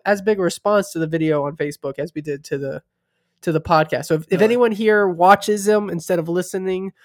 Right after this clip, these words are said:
Speaker 1: or, or, or wants us to do it on
Speaker 2: Do we
Speaker 1: video.
Speaker 2: upload both?
Speaker 1: For the Is Revival Biblical podcast with Philip, I uploaded both.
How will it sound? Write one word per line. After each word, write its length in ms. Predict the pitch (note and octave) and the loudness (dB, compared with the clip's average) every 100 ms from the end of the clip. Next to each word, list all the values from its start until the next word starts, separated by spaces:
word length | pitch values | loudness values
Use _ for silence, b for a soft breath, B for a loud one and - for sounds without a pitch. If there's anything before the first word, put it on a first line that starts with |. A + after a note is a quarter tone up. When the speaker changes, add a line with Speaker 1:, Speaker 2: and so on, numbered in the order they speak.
| b b | b b
Speaker 1:
or, 260 | D#3+ D#3 D3+ | 2 4 4
or, 400 | D#3+ D#3 D#3+ D#3+ D#3+ | 2 4 4 2 0
or 140 | E3 E3 | 0 0
wants 300 | D#3 D#3 D#3+ | 2 -2 -4
us 160 | D#3 - | -6 -6
to 100 | D3+ | -4
do 160 | D3+ | -2
it 60 | D3 | -2
on 100 | C#3+ | -2
Speaker 2:
Do 80 | C#3+ | -4
we 60 | C#3+ | -2
Speaker 1:
video. 100 | B2+ D#3+ | -2 -4
Speaker 2:
upload 340 | E3+ F3+ D#3 | -6 -6 -8
both? 460 | B2 A#2 F3 - _ _ _ _ _ _ _ _ _ _ _ - - | -10 -14 -14 -20 _ _ _ _ _ _ _ _ _ _ _ -16 0
Speaker 1:
For 100 | G#3 | 4
the 240 | G3 F3 | 4 4
Is 240 | G3+ G3 F#3 - | 4 2 -4 0
Revival 540 | F3 D#3+ F3 F3 E3+ | 2 4 6 6 4
Biblical 720 | D#3+ D#3 C#3+ D#3 C#3 B2+ - _ _ _ _ _ - - _ | 4 2 2 -4 -2 -6 -8 _ _ _ _ _ -20 -20 _
podcast 460 | - D3 D3 C#3+ - | -2 -2 0 -2 -4
with 100 | C#3+ | -8
Philip, 380 | - D3 F3+ - _ - | -4 -2 -2 -6 _ -4
I 100 | D3+ | 0
uploaded 420 | D3+ D#3+ D3+ C3+ | 2 2 2 0
both. 380 | C3 A#2 - | -6 -8 -12